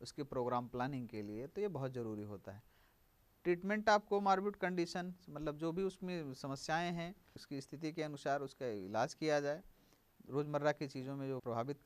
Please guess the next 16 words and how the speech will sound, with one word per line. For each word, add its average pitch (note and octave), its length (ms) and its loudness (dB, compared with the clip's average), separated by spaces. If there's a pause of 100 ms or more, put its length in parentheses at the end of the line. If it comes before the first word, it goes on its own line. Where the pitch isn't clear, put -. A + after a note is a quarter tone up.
(160)
कर C3 100 -2
रही B2+ 160 -2
हैं C3 120 -6
जो B2+ 140 -4
स्थितियाँ, D#3 400 -12
उसमें F3 280 -10
बदलाव A2 320 0
करने G#2+ 280 -8
का G#2+ 100 -6
प्रयास G2 320 -8
किया F#2 220 -14
जाए। G#2+ 100 -18 (560)
Prevention F3 540 0
and E3 440 -4
treatment E3 420 0
of F3 180 4